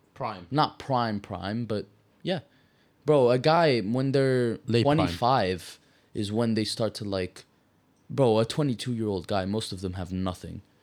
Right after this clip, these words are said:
Speaker 2: It's
Speaker 1: Yeah.
Speaker 2: only at the age of, like,
Speaker 1: Agreed.
Speaker 2: thirty that they start doing well or start doing dog shit.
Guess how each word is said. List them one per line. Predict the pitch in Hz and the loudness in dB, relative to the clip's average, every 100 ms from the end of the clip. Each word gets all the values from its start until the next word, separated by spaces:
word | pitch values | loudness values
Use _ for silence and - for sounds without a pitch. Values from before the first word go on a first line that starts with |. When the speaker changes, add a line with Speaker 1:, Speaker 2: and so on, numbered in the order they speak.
| _ _ _ - | _ _ _ -4
Speaker 2:
It's | 127 143 | -2 2
Speaker 1:
Yeah. | |
Speaker 2:
only | 147 160 139 | 2 4 4
at | - | 2
the | 135 | -2
age | 127 | 0
of, | 127 104 | -2 -2
like, | 104 - | -4 -4
Speaker 1:
Agreed. | 104 110 90 | -4 -4 2
Speaker 2:
thirty | 143 147 117 | 4 4 2
that | 104 101 | 0 -2
they | 107 | -4
start | - 113 92 | -4 -4 -4
doing | 117 110 101 98 | -4 -4 -2 2
well | 127 190 214 | 4 4 2
or | 123 | 0
start | 131 135 113 | -2 -2 -2
doing | 127 104 | -2 -2
dog | 90 90 92 | -2 -4 -4
shit. | - 120 | -10 -14